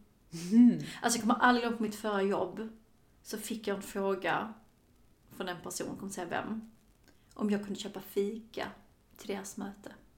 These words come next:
Speaker 1: Mm. Ja, jag minns, gumman, du var, du var över öronen arg den
Speaker 2: Ja.
Speaker 1: dagen.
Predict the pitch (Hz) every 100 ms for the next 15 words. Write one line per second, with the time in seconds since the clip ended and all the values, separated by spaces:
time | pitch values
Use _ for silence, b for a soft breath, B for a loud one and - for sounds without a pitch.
0 | - 170 160 147 139 - - 180 175 165
1 | 160 139 151 139 143 147 156 143 147 151
2 | 156 151 143 165 151 151 160 156 139 139
3 | - 135 113 147 147 190 233 202 196